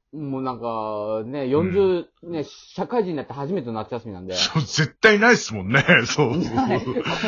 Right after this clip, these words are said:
Speaker 2: や、あのね、
Speaker 1: うん。
Speaker 2: いや、変な話、
Speaker 1: うん。
Speaker 2: ね、あの、大人ってさ、
Speaker 1: うん。
Speaker 2: 別に取ろうと思えばいつでも夏休みは取れるけども、
Speaker 1: まあまあね。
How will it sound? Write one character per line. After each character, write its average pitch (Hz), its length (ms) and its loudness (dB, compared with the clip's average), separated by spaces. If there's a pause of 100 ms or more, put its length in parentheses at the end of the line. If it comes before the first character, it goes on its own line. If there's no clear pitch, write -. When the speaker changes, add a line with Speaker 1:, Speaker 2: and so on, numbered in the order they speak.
(120)
Speaker 2:
や、 143 360 2
あ 233 140 6
の 202 140 6
ね、 196 240 2
Speaker 1:
う - 20 2
ん。 107 280 0
Speaker 2:
い - 20 0
や、 226 200 6
変 403 160 -4
な 359 100 0
話、 147 600 -2
Speaker 1:
う - 20 -4
ん。 101 240 -6
Speaker 2:
ね、 147 200 -8
あ 135 100 0
の、 131 100 -4
大 160 100 2
人 349 120 -2 (160)
っ 339 60 -6 (120)
て 294 120 -6
さ、 - 400 0
Speaker 1:
う 113 40 -2
ん。 90 300 -4 (400)
Speaker 2:
別 160 120 -16
に 165 60 -12
取 208 220 4
ろ 440 140 8
う 453 60 2
と 254 60 4
思 190 140 2
え 143 60 0
ば 120 100 2
い 117 80 -4
つ - 40 -14
で 214 60 -4
も 214 100 -2
夏 185 260 -2
休 226 160 -6
み 117 40 -8
は 98 60 -10
取 117 180 -6
れ 156 60 -2
る 110 80 -6
け 107 80 -6
ど 95 140 -8
も、 104 260 -10
Speaker 1:
ま 110 280 0
あ 98 60 -2
ま 92 200 -6
あ 90 40 -8
ね。 147 360 -2